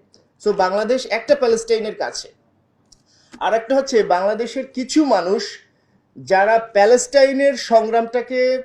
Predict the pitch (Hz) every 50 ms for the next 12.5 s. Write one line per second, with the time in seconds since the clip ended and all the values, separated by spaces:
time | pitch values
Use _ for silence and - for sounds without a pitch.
0 | _ _ - 180 190 196 220 277 269 - 269 262 - 233 226 - 220 202 202 202
1 | 196 196 196 - 190 180 180 180 180 175 170 170 165 - 170 156 - 175 156 -
2 | 185 190 - - 220 196 196 170 - 151 131 - - 117 110 127 151 - _ _
3 | _ _ - 135 190 208 202 262 262 214 196 208 226 214 220 226 196 175 - 202
4 | 202 190 - 160 147 151 175 - - _ - 151 175 196 208 214 214 214 208 202
5 | 214 202 208 208 220 - - 180 170 190 202 202 202 - 220 214 214 220 226 208
6 | 185 180 175 196 196 190 - 170 165 165 175 180 180 196 175 - 170 165 - 170
7 | 160 170 160 147 156 160 160 190 165 156 160 - 175 160 - 165 143 127 - -
8 | - _ _ _ - 180 226 214 - 254 226 - - 151 170 196 214 208 240 247
9 | 233 226 - 214 208 202 214 202 - 180 160 165 160 - 160 156 165 160 165 170
10 | 175 190 190 208 233 226 - - _ _ _ _ _ _ _ _ - 233 226 254
11 | 254 247 262 262 226 220 208 - 196 - 165 165 165 156 - - 160 143 131 -
12 | - - - 123 107 107 101 _ _ _